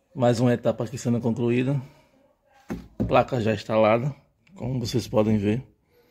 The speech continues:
Todo o sistema aqui já foi colocado, os cabos aqui já foi ligado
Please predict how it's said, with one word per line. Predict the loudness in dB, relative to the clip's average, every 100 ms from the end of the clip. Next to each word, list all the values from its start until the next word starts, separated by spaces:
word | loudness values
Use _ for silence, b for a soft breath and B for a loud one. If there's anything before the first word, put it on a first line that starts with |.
| b b b b b b b -20 _ _ _ _ _ _ _ _ _ _ _ _ _ b b b b b _ -4
Todo | -2
o |
sistema | -2 -2 0 0
aqui | 2 2
já | 0
foi | 0 -4
colocado, | 0 0 2 2 2 0 -6 _
os | -18 -14
cabos | -6 -2 -2 -2
aqui | -2
já | -2
foi | -4 -4
ligado | -2 2 2 2 0